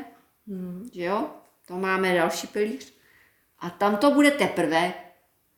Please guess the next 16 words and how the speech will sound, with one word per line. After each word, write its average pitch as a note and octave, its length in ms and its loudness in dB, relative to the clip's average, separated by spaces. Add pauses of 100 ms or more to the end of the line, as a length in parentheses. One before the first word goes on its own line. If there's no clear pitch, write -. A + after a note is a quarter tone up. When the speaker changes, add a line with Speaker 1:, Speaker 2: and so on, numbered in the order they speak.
(180)
Speaker 2:
sešup G3+ 640 4
Speaker 1:
Šup. G3 120 -6 (180)
Speaker 2:
pořádnej. F#3+ 840 4 (600)
To G#3 240 2
bude, E3 280 4 (220)
to G3 100 -4
bude F#3+ 180 0
fofr. - 360 -10 (480)
Speaker 1:
No G3 100 -8
tak A3 180 -4
jo, E4+ 120 -2 (100)
takže A#3 200 0
já G#3+ 200 4
mám C#4+ 220 0
i E4 40 -2
pocit, - 440 -2